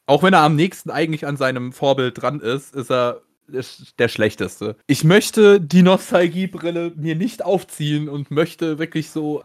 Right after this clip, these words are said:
so, so, so, so kritisch wie möglich sein. Und ich sage, es ist weder ein guter Film, noch ist es ein wirklich hundert Prozent guter Wing Commander Film, auch wenn manchmal Fanservice-mäßig die Feelings aufkommen. Kein Mark Hamill ist mit dabei, das ist ganz schlimm.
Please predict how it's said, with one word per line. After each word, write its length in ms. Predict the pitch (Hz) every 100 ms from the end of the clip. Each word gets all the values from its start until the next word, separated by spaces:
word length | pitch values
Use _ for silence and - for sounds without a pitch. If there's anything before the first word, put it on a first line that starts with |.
| 139
so, 260 | 135 139 160
so, 260 | 139 127
so, 180 | 127 127
so 240 | 131 127 -
kritisch 420 | - 147 139 -
wie 80 | 139
möglich 380 | 120 127 127 113
sein. 240 | 107 110
Und 120 | 110 113
ich 100 | -
sage, 320 | 113 127 131
es 160 | 117
ist 180 | - -
weder 240 | 127 147 156
ein 180 | 151
guter 300 | 143 156 160
Film, 360 | 139 139 135 143 - _ _ _ _ _
noch 680 | 135 139 139 139 156 - -
ist 160 | 139
es 140 | 151 -
ein 220 | 139 139
wirklich 260 | 139 131 -
hundert 220 | 151 139
Prozent 400 | - - 131 120
guter 500 | 135 117 123 117 - -
Wing 320 | 113 135 190
Commander 520 | 190 170 151 151 147
Film, 300 | - 143 139
auch 220 | 139 139 123
wenn 220 | 135 151
manchmal 560 | 160 156 - 143 143 123
Fanservice-mäßig 1300 | - 135 135 143 139 135 131 - 131 123 127 120 -
die 80 | 139
Feelings 500 | - 131 143 - -
aufkommen. 600 | 135 - - 123 123 135 _ _
Kein 240 | 156 180
Mark 260 | 220 196 208
Hamill 300 | 165 190 214
ist 180 | 196 -
mit 120 | 185
dabei, 280 | 185 170 180
das 160 | 160
ist 80 | -
ganz 240 | 120 170 -
schlimm. 260 | 120 175